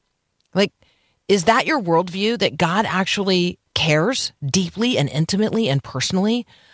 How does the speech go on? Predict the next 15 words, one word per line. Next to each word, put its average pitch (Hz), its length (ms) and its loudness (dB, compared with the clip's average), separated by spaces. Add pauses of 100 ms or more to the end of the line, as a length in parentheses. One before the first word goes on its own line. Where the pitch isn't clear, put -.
about 156 280 2
you 151 340 2
and 143 120 2
everyone 156 420 0
else, 151 420 -2 (1400)
the 160 140 2
world 185 340 4
and 175 100 0
everything 165 360 0
in 143 160 0
it? 240 140 0 (1600)
Might 240 280 4
that 269 200 4
lead 180 440 -2
to 160 500 0